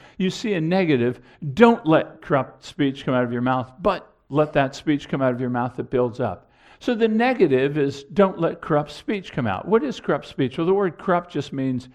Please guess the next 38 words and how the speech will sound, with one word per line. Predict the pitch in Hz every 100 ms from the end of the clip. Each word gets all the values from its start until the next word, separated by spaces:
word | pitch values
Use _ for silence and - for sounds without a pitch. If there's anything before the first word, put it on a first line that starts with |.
| _ _ _
kind | - 160
of | -
putrid, | - 196 - 180 160
smelly, | - 165 160 156 165
rotten. | 143 123 139 147 151 165 165 - - -
It's | 160 202
used | 208 208 -
of | 131 120
rotten | 170 160 160
fruit | - 170 170
in | 147
Matthew | 139 143 131
seven. | - - 156 175 131
It's | 110 -
used | 151 143 -
of, | 117 - _ -
of | 127 139
rotting | 151 156 151 120
fish | - - 165 160 170 -
in | 127 123
Matthew | 139 151 151
thirteen. | - 147 143 - 165 180 - _ _ _ _ -
In | 233
other | 277
words, | 175 165 - -
uh, | 190
don't | 175 254 294
let | 247 220
the |
kind | - 220
of | 190
speech | - - 214 -
out | 160
of | 143
your |
mouth | 139 156 156 147
that | - 131
is | 127 131 -